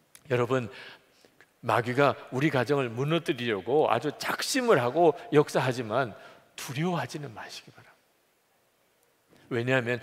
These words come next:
하나님은 우리에게 하나님의 전신갑주를 주셨습니다. 마귀와 싸워서 이길 수 있는 무기를 우리에게 주셨다고요.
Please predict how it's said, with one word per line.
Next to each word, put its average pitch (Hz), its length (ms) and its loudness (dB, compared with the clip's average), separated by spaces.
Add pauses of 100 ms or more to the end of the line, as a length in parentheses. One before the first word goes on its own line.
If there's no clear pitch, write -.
(160)
하나님은 147 500 0 (160)
우리에게 131 760 0 (340)
하나님의 147 560 -4
전신갑주를 170 1000 -6
주셨습니다. - 640 -12 (920)
마귀와 127 480 2
싸워서 165 440 2
이길 190 320 -2
수 - 120 -10
있는 151 280 0 (220)
무기를 156 640 -2 (160)
우리에게 180 400 -2
주셨다고요. 113 680 -2